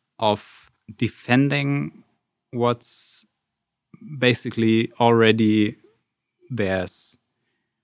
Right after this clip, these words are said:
And I don't think it's a bad thing that we now have, and not only from the gamers, also from game studies people and from journalists, that we have this ideal image of, like, the full price boxed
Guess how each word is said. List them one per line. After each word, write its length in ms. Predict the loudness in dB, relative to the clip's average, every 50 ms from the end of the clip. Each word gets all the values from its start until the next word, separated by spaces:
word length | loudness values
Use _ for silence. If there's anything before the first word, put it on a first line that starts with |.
| _ _ _ _ -2
And 240 | 2 2 2 2 0 -4 _ _ _ 0
I 120 | 2 2
don't 240 | 2 2 2 2 2
think 240 | 0 0 -2 -2 -4
it's 200 | -6 -10 -8 -10
a 40 |
bad 420 | -10 -6 -2 -2 0 0 -2 -4 -6
thing 500 | -10 -6 -4 -2 0 0 0 0 0 0
that 320 | 0 0 0 -2 -6 -16 -18 _ _ _ _ _ _ _ -2
we 180 | 0 2 4 4
now 560 | 6 6 6 6 6 4 2 2 0 -2 -6 _ _ _ _ -2
have, 400 | 0 2 2 0 -2 -6 -14 _ _ _ _ -2
and 100 | 0 0
not 140 | 0 0
only 300 | 0 2 2 4 4 4
from 240 | 2 0 -2 0 0
the 80 | 0 0
gamers, 500 | 2 2 4 4 4 4 4 2 0 -2 -6
also 200 | -8 -8 -8 -6
from 240 | -4 -2 -2 0
game 240 | 0 0 0 0 -2
studies 360 | -2 -4 -6 -6 -6 -6 -6
people 420 | -6 -6 -6 -4 -2 0 0 0 2
and 160 | 0 0 -2
from 220 | -4 -4 -4 -2
journalists, 720 | 0 2 2 4 4 4 4 4 4 2 2 -2 -6 -16 _ _ _ _ _ _ _ -2
that 160 | -2 0 2
we 140 | 0 2 2
have 240 | 2 2 2 0
this 260 | -2 -2 -2 -2 -6 -8 -8
ideal 680 | -6 -6 -4 -2 0 2 4 4 6 6 4 2 0 -2 -6 _ _ _ _ _ _ _ _ _ _ _
image 580 | 4 6 8 8 10 8 8 6 2 -4 -6 -6 -6
of, 180 | -8 -6 -4
like, 200 | -4 -4 -4 -4
the 80 | -6 -8
full 400 | -8 -8 -4 -2 0 0 0 -2
price 540 | -4 -4 -2 0 0 2 2 2 0 -2 -6
boxed 640 | -4 _ 0 0 0 -2 -8 -14 -16 -18 -20